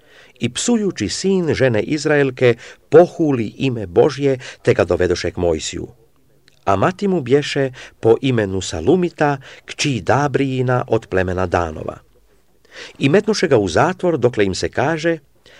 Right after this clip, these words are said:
„Šta će učiniti s njim po riječi Gospodnjoj?” A Gospod reče Mojsiju govoreći:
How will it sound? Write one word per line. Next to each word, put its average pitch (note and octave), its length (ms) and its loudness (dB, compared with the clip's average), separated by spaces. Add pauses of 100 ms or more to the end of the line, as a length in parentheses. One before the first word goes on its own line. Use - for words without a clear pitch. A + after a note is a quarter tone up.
(100)
„Šta - 260 0
će F3 140 0
učiniti A2+ 460 -2
s - 120 -12
njim C3 320 -6
po G2 100 0
riječi E2 380 -4
Gospodnjoj?” - 640 -6 (1000)
A - 100 0
Gospod E3 420 0
reče G#2 220 -2
Mojsiju E2+ 360 -4
govoreći: D2+ 540 -6